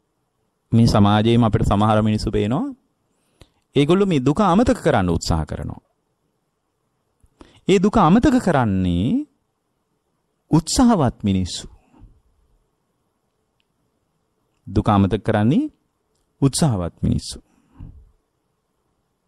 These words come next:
එතකොට උත්ස-, උත්සාහවත් මිනිස්සෙක්, අ,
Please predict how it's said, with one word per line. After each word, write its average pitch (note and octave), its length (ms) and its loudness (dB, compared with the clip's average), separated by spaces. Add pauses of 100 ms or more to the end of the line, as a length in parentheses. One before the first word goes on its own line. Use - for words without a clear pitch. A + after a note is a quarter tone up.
(2000)
එතකොට C#3+ 240 0
උත්ස-, B2+ 200 -2
උත්සාහවත් G#3+ 460 2
මිනිස්සෙක්, D#3 580 2 (1900)
අ, G2 160 -2